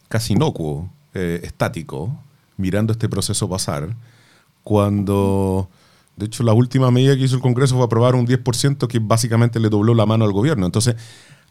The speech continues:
a, a, a, a mí me quedan dudas respecto a si hay una baja participación, el congreso se va a mantener tan inocuo, si hay una participación equivalente a la presidencial, si se mantiene inocuo. Yo creo que la única forma de neutralizar este congreso y, y,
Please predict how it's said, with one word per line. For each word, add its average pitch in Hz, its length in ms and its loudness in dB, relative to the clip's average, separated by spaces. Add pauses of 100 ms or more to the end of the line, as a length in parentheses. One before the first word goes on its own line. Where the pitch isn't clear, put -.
(140)
a, 110 140 2 (300)
a, 117 180 -2 (100)
a, 117 100 -6 (180)
a 120 80 -2
mí 160 160 4
me 170 100 4
quedan 156 300 4
dudas 143 480 6
respecto 117 520 -2
a 110 60 4
si 113 220 2
hay 113 160 6
una 113 160 4
baja 110 260 2
participación, 101 800 -4
el 101 100 -4
congreso 98 460 -2
se - 120 -4
va 92 100 0
a 92 40 0
mantener 92 460 -4
tan 90 140 -4
inocuo, 78 540 -6 (460)
si - 240 -2
hay 117 140 8
una 120 140 2
participación 113 520 0
equivalente 110 400 2
a 107 60 0
la 104 80 0
presidencial, 98 720 -4 (460)
si - 240 -8
se 104 180 -4
mantiene 98 440 0
inocuo. 82 520 -4 (560)
Yo 110 140 0
creo 139 180 2
que 160 80 4
la 139 60 6
única 143 260 4
forma 147 240 0
de 143 40 4
neutralizar 113 640 2
este 139 180 0
congreso 110 600 2
y, 90 260 -2
y, 80 400 -6